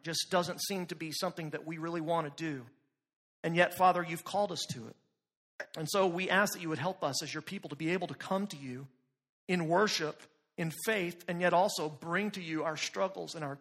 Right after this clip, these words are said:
doubts and our hardships and our anxieties, knowing that you hear us. And Father, we pray that we would also receive from you the gracious response that you gave to Jeremiah. Help us to believe that these promises are true, that you will do it, that you will restore us, that you will bring us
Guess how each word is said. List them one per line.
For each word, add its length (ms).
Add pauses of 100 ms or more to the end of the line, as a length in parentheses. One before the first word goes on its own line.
doubts 320
and 100
our 140
hardships 560
and 80
our 100
anxieties, 840 (340)
knowing 300
that 100
you 140
hear 260
us. 340 (560)
And 120
Father, 220
we 120
pray 240
that 120
we 120
would 100
also 260
receive 680 (400)
from 240
you 400
the 60
gracious 500
response 440
that 120
you 100
gave 280
to 80
Jeremiah. 580
Help 260
us 160
to 60
believe 540
that 280 (400)
these 140
promises 580
are 60
true, 340
that 200
you 160
will 280
do 220
it, 180 (520)
that 100
you 140
will 120
restore 540
us, 180
that 140
you 100
will 80
bring 360
us 120